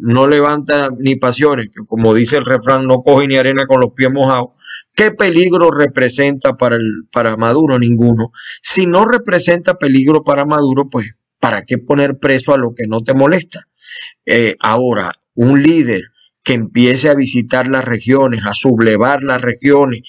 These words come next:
a sacar a la gente a la calle, a presionar, eso sí puede ser un líder que represente peligro, pero, eh, la dictadura sabe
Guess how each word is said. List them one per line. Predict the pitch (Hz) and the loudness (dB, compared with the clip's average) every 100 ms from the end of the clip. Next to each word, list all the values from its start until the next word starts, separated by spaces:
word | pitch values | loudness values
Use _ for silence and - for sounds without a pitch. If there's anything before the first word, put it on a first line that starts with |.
| - - | -18 -6
a | 120 | -4
sacar | 123 107 - 139 147 | -4 -6 -4 -4 -2
a | 147 | -4
la | 127 | -6
gente | 120 135 135 131 | -2 -2 0 0
a | |
la | 117 113 | 0 -2
calle, | 139 139 135 | -2 0 0
a | 127 | 0
presionar, | 139 151 151 165 143 123 - | 0 0 0 0 -2 -4 -6
eso | - 156 175 175 | 0 0 0 -4
sí | 120 | -4
puede | 120 123 117 | 0 0 2
ser | 113 | 0
un | 110 110 | -2 0
líder | 110 107 107 _ - _ _ - - | 2 0 -2 _ -20 _ _ -12 -2
que | 131 117 | 0 0
represente | 120 - 110 123 117 120 | -2 -4 -6 -2 -2 -2
peligro, | 107 113 120 123 165 | -2 0 2 2 0
pero, | - 247 269 - _ _ _ | 0 0 -2 -8 _ _ _
eh, | - 139 139 135 127 | 0 2 4 2 0
la | 139 147 | 0 0
dictadura | 156 - 156 147 143 | 0 0 0 2 0
sabe | 135 123 117 117 | -2 -2 -2 -4